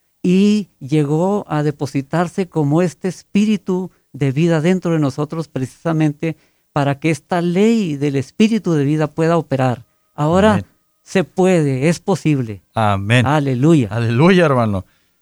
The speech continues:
Speaker 2: Este Espíritu de vida, hermano, no es más que Dios mismo, el Dios triuno que ya ha entrado en nosotros.
Speaker 1: Amén.
Speaker 2: Aquí podemos ver que nuestro espíritu, nuestro espíritu humano se ha mezclado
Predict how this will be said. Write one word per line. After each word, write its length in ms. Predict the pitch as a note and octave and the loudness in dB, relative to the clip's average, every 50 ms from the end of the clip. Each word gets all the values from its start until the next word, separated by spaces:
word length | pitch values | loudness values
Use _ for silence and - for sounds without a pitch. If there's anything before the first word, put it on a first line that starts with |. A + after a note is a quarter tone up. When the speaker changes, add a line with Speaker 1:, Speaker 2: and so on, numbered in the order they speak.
| _ _ _ - | _ _ _ -2
Speaker 2:
Este 240 | E3 E3+ - - | -2 0 2 0
Espíritu 540 | B3 - - - - A3 A3 A3+ A3 - G#3 | 0 0 0 -2 0 0 0 0 0 0 0
de 120 | F#3 D#3+ D3 | 0 2 2
vida, 240 | D3 D#3 E3+ F3 | 2 2 2 2
hermano, 380 | F3 E3+ E3 E3 F3 F3 F3+ E3 | 2 2 2 0 0 -2 -2 -2
no 220 | - D3 D#3 E3+ F3 | -2 0 2 2 4
es 80 | F3+ | 4
más 200 | F#3+ G#3 G#3+ G3+ | 2 2 0 -2
que 360 | - - D3 C3+ A#2+ G2+ - - | -4 -4 -4 -4 -4 -4 -6 -6
Dios 480 | A#2+ A2 G#2+ A2 C3 G3 A#3+ D4 - - | -2 0 2 2 2 2 0 0 0 2
mismo, 480 | D#3 F3+ E3+ D3+ C3+ A#2+ G#2 G2 - _ | 4 6 6 6 6 4 4 2 -2 _
el 180 | - A#2+ A#2+ C3 | -2 0 2 4
Dios 260 | D3+ F#3 A#3 A#3 - | 4 4 2 2 0
triuno 540 | - B3 A#3+ A3+ A3 G#3+ G#3+ G#3+ A#3 C4 B3 - _ - | -2 0 2 2 4 4 6 4 4 2 0 -2 _ -10
que 180 | - C3+ B2+ | -6 -4 -2
ya 400 | A#2+ B2 B2+ C#3 E3+ G3 A3 G#3+ _ _ | 0 2 2 2 2 2 0 -4 _ _
ha 140 | - C#3 D3+ | 0 2 2
entrado 560 | F3 F3+ - - E3+ D#3+ D#3+ E3+ F3 F3 E3+ | 2 0 0 0 2 2 4 4 4 2 2
en 100 | D3 C3 | 2 2
nosotros. 560 | B2+ A#2 - - F3 A#3 - - - C#3 D#3+ | 0 -2 -4 -6 -8 -8 -8 -12 -14 -12 -12
Speaker 1:
Amén. 420 | B2 A#2+ A#2 G2+ F#2+ G2+ A2 G2 F2+ _ _ _ - | -12 -12 -12 -12 -12 -14 -14 -14 -16 _ _ _ -10
Speaker 2:
Aquí 220 | - A#2 - F3+ | -8 -6 -4 -4
podemos 420 | E3+ - G3+ G3+ G3+ G#3 G#3 G#3 F#3 | -4 0 0 2 4 4 2 2 2
ver 180 | G#3 G3+ G3+ | 0 0 -2
que 120 | - - G#3 | -2 -2 0
nuestro 360 | G3+ F#3+ E3+ - - D3 C3 | 0 0 -2 -4 -6 -6 -8
espíritu, 600 | B2 - - _ - B2+ C3 C#3+ E3 F3 - - | -8 -8 -12 _ -8 -6 -6 -4 -6 -6 -6 -6
nuestro 300 | G#3 G3+ F3+ - - C3+ | -4 -4 -4 -4 -6 -8
espíritu 420 | C3 - _ - C#3+ F3+ F3+ - D#3+ | -10 -8 _ -6 -6 -6 -6 -8 -8
humano 360 | C#3 C#3 E3 D#3 D#3+ F3+ F3+ | -4 -4 -2 -2 -2 -4 -4
se 140 | - - D3+ | -4 -4 -4
ha 140 | D#3 C#3+ D#3+ | -4 -2 -4
mezclado 640 | F#3 F#3+ - _ - D3 C3+ C3 C#3 E3+ G3+ G3+ | -4 -6 -8 _ -6 -4 -2 0 0 -2 -4 -6